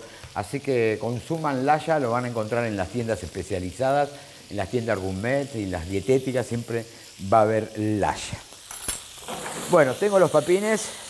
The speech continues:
me faltan las arvejas. Ahora me di cuenta, porque antes cuando lo armé no me di cuenta, pero podría haber puesto unas arvejas con los papines. La base de esta presentación me ha quedado fantástica.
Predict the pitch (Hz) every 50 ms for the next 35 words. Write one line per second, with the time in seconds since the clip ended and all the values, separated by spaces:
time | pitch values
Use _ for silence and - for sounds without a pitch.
0 | - - - - - - - - - - - - - - 107 113 - - 156 156
1 | - 156 139 127 117 - 123 113 113 113 107 101 - 113 - - - 117 113 -
2 | - - - - - - - - - 139 165 165 143 123 120 113 113 104 - 110
3 | 104 104 92 104 92 104 101 95 101 117 127 139 131 - 143 135 - - - -
4 | - - - - - - - - - - 104 101 107 104 104 107 110 110 113 123
5 | 143 147 143 - 117 107 110 113 113 113 104 101 98 117 107 95 90 90 92 -
6 | 98 95 90 85 78 98 101 107 123 131 120 117 113 104 - 117 123 107 - 110
7 | 95 87 - 98 92 90 107 117 117 - 113 95 95 95 90 82 92 85 71 110
8 | 123 120 117 - - - - - - - - - 101 104 98 95 107 120 127 -
9 | - - 107 98 107 107 104 - 107 90 87 82 - - 95 80 87 82 - 117
10 | 107 104 101 87 87 92 101 101 95 85 - - - - - - - _ - -
11 | 85 90 92 82 90 85 - - - 78 -